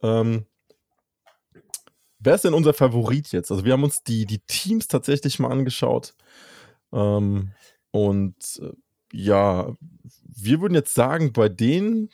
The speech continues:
bei der Truppe ist Bermir tatsächlich der Favorit.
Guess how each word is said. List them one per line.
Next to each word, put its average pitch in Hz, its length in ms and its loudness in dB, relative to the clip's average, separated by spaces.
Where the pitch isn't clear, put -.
bei 107 100 0
der 131 260 0
Truppe 170 420 -2
ist - 460 -2
Bermir 120 520 2
tatsächlich 92 540 -6
der 87 300 -2
Favorit. 92 600 -4